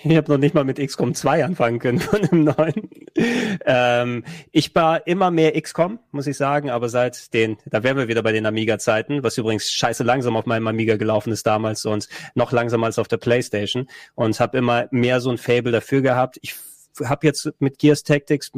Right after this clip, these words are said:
außer den Trailer nicht so viel am Hut gehabt bisher. Äh, kann sein, dass es natürlich dann auch ein gutes Spiel ist und dann gut umgesetzt ist, aber da würde die Nostalgie bei mir ein bisschen mehr greifen und ich würde eher X com persönlich den Vorzug geben, ohne, äh, vertraut zu sein mit beiden.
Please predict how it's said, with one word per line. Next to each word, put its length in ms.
außer 220
den 160
Trailer 320
nicht 160
so 60
viel 160
am 160
Hut 180
gehabt 360
bisher. 400
Äh, 180
kann 180
sein, 200
dass 120
es 120
natürlich 320
dann 120
auch 120
ein 160
gutes 200
Spiel 220
ist 160
und 60
dann 140
gut 180
umgesetzt 560
ist, 200
aber 220
da 100
würde 160
die 100
Nostalgie 500
bei 160
mir 160
ein 60
bisschen 260
mehr 100
greifen 340
und 60
ich 160
würde 180
eher 300
X 180
com 320
persönlich 440
den 120
Vorzug 380
geben, 260
ohne, 460
äh, 80
vertraut 400
zu 80
sein 200
mit 120
beiden. 320